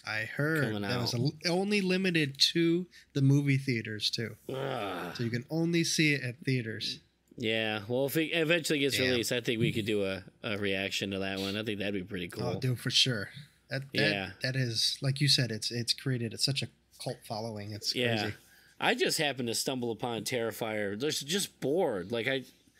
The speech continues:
Speaker 2: dude, there's so many bad horror movies. Horror is very hard because
Speaker 1: Mm-hmm.
Speaker 2: there's a lot of low budget. Some are very good. Some are a lot. I would say a lot are just fucking awful.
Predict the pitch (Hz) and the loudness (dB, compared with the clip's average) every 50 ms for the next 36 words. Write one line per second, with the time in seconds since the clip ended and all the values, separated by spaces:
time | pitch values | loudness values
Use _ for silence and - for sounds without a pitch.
0 | - - - - - - - _ _ _ _ _ _ - 262 254 247 240 - 226 | -20 -20 -20 -20 -20 -20 -20 _ _ _ _ _ _ -4 -2 0 0 0 2 0
1 | 233 208 - - - - 285 277 262 247 233 196 165 135 127 127 123 120 117 107 | 0 2 2 2 2 2 0 0 0 2 2 2 2 2 2 0 0 0 -2 -2
2 | 104 117 113 110 113 113 117 117 120 117 123 120 117 - - 185 226 254 285 269 | -2 0 0 0 0 0 0 0 0 2 2 0 0 0 2 2 2 2 2 2
3 | 170 139 123 101 - 123 120 127 127 120 104 - - 104 95 90 85 78 71 107 | 2 0 0 0 0 0 2 2 2 0 0 -2 -4 -6 -4 -4 -6 -6 -8 -10
4 | - - - - _ _ _ _ _ _ _ _ _ _ _ _ _ - 131 127 | -12 -14 -16 -18 _ _ _ _ _ _ _ _ _ _ _ _ _ -6 -4 -2
5 | - - 151 143 135 127 123 123 113 110 - - 135 135 123 127 120 117 104 - | -2 0 0 0 0 0 0 0 0 -2 -2 0 2 2 4 2 2 -2 -4 -8
6 | _ _ _ _ _ _ _ _ _ - - 151 135 131 143 131 131 147 151 160 | _ _ _ _ _ _ _ _ _ -4 -2 -2 0 0 -2 -2 -2 0 0 0
7 | 156 160 160 147 135 139 139 139 131 123 120 127 117 120 113 113 120 120 117 117 | 0 0 0 0 0 0 0 0 0 0 -2 -2 0 -2 0 0 0 2 2 2
8 | 117 - - - - 131 139 175 160 131 123 120 113 110 98 95 - 107 104 101 | 0 -2 -2 -2 -2 -2 -2 -2 -2 0 0 0 0 0 -2 -2 -2 -2 0 0
9 | 104 110 104 - - - 123 147 170 151 117 90 - - 98 92 92 95 107 120 | -2 -2 -2 -2 -2 -2 -2 -2 -2 -2 -4 -4 -4 -6 -6 -4 -4 -2 -2 -2
10 | 113 92 78 - - - 120 135 127 - 90 85 87 98 101 85 90 104 110 107 | -2 -4 -6 -6 -6 -4 -4 -4 -4 -4 -4 -4 -6 -6 -8 -6 -6 -6 -4 -4
11 | 87 78 - - 113 - - - - - - - - - - - - _ - 147 | -6 -6 -8 -10 -12 -14 -12 -12 -14 -14 -14 -16 -18 -18 -16 -18 -18 _ -12 -10
12 | 147 - - - 160 156 - - - 98 87 - - | -8 -6 -4 -4 -4 -4 -4 -6 -6 -8 -8 -8 -10